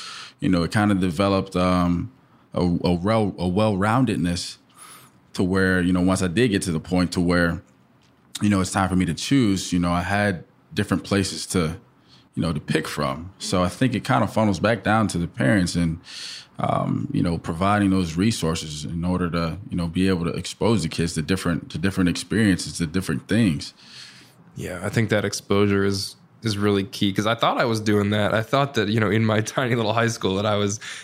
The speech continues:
Speaker 2: getting exposure from all the things that were available, but it was still within that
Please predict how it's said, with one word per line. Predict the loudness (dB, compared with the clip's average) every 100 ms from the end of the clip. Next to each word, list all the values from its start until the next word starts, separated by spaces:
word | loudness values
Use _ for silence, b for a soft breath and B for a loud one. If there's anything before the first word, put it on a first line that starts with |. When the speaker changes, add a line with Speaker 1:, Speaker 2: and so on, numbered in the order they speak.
| B
Speaker 2:
getting | 0 2
exposure | 2 0 2 2 2
from | 0 0
all | 2 2
the | 2
things | 2 2 2
that |
were | 2
available, | 2 2 4 2
but | 2
it | 0
was | -2
still | 0 2 4
within | 2 2 0 0 -2
that | 0 -2 -4